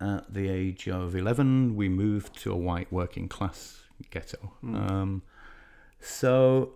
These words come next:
Speaker 1: I experienced racism really early on. You know, my little brothers were called niggers in the street. Um, so this informed not only my defense mechanisms in terms of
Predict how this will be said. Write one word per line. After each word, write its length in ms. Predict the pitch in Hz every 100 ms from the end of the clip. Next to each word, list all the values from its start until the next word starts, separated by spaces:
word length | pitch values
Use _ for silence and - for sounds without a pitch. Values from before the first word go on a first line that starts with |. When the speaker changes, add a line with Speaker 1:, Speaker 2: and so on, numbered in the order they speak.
| -
Speaker 1:
I 640 | 120 127 127 113 110 107 98 90
experienced 480 | - - 107 98 -
racism 540 | 104 104 - 113 98
really 480 | 101 98 98 92 87 - -
early 220 | 104 98
on. 280 | 98 123 143
You 60 | 110
know, 120 | 98
my 180 | 95 92 87
little 240 | 95 98
brothers 440 | 92 98 95 98 -
were 220 | 98 92
called 280 | - 104 92
niggers 320 | 95 107 107
in 100 | 101
the 80 | 92
street. 420 | - 101 104 135 - -
Um, 460 | 98 98 98 95 95 - - - -
so 240 | - -
this 220 | 147 165 147
informed 640 | 127 - 139 123 110 104 -
not 220 | 117 113
only 680 | 98 110 104 104 101 101 92 - _ _ _ - - - - _ -
my 580 | 104 104 104 101 98 92
defense 360 | 92 - 117 -
mechanisms 560 | 92 - 95 92 90 101
in 120 | 95
terms 320 | - 98 -
of 220 | 87 82